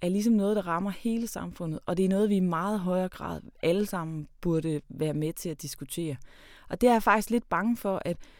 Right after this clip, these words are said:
at hvor, den måde, vi har segmenteret, øh,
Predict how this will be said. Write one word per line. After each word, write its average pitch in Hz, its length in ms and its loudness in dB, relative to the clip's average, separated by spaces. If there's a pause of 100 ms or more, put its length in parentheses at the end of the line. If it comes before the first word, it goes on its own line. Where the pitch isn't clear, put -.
(500)
at - 140 -6
hvor, 190 140 -6
den 226 240 4
måde, 220 220 6
vi 214 100 4
har 180 300 2 (160)
segmenteret, 170 1120 -2 (100)
øh, 165 460 -2